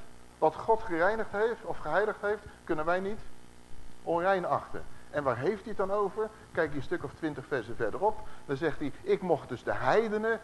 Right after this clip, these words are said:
niet onrein achten." Want het was een rabbijnse traditie om te zeggen, "Ga niet bij een heiden binnen, want dat is onrein." Hij heeft het helemaal niet over onrein vlees. God toonde dus met dat laken, met die onreine beesten,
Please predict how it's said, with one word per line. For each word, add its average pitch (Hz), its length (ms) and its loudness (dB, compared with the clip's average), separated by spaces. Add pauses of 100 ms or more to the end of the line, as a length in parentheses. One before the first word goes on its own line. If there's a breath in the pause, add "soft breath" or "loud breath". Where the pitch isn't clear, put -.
niet 196 300 0
onrein 190 520 2
achten." 151 440 0 (180 loud breath)
Want 156 140 0
het 156 100 0
was 151 180 6
een 131 160 2 (100)
rabbijnse 175 680 4
traditie 185 680 -2 (140 loud breath)
om 151 160 0
te 151 100 0
zeggen, 143 240 4
"Ga 131 140 4
niet 190 180 2
bij 185 140 4
een 175 80 2
heiden 170 300 4
binnen, 127 240 2
want 160 140 4
dat 156 80 2
is 131 60 4
onrein." 170 320 4
Hij 85 100 -8 (800 loud breath)
heeft 165 160 6
het 170 80 2
helemaal 170 400 6
niet 202 180 -2
over 151 280 4
onrein 127 400 2
vlees. 156 540 0 (500 loud breath)
God - 280 4
toonde 175 320 6
dus 147 160 -2
met 135 200 -4
dat 107 120 -2 (260)
laken, 170 500 -2
met 135 100 -2
die - 120 0
onreine 123 420 2
beesten, 208 540 0